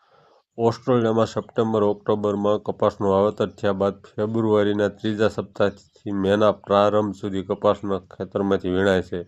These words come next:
ચાલુ વર્ષે હજુ ગયા સપ્તાહે જ ખેતરમાંથી કપાસ વીણવાનું ચાલુ થયું છે. ઓસ્ટ્રેલિયા અને ભારત વચ્ચે ફ્રી ટ્રેડ એગ્રીમેન્ટ અંતર્ગત દર વર્ષે ઓસ્ટ્રેલિયાથી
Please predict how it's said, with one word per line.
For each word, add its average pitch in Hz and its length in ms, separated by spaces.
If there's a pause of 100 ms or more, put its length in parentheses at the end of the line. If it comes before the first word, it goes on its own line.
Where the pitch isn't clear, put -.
(800)
ચાલુ 120 320
વર્ષે 110 320
હજુ 104 300
ગયા 110 360
સપ્તાહે 107 520
જ 95 120
ખેતરમાંથી 104 640
કપાસ 101 340
વીણવાનું 98 420
ચાલુ 104 320
થયું 95 240
છે. 98 140 (140)
ઓસ્ટ્રેલિયા 107 560
અને 95 100
ભારત 98 340
વચ્ચે 98 300
ફ્રી 110 280
ટ્રેડ 98 280
એગ્રીમેન્ટ 104 500
અંતર્ગત 101 640
દર 107 240
વર્ષે 101 320
ઓસ્ટ્રેલિયાથી 98 640